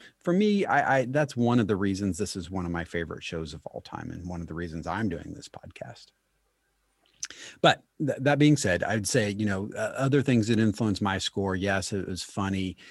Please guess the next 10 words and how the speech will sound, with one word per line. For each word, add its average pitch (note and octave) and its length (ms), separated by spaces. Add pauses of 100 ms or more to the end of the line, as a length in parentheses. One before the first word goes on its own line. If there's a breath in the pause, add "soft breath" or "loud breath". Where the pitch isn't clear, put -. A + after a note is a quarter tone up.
(180 loud breath)
Uh, E2 220 (100)
it D2+ 140
had G2 240
heart, G2 520 (140)
it F#2+ 140
had F#2+ 360
conflict, G2+ 1120 (380 loud breath)
um, F2+ 360
you G#2 120
know, E2 320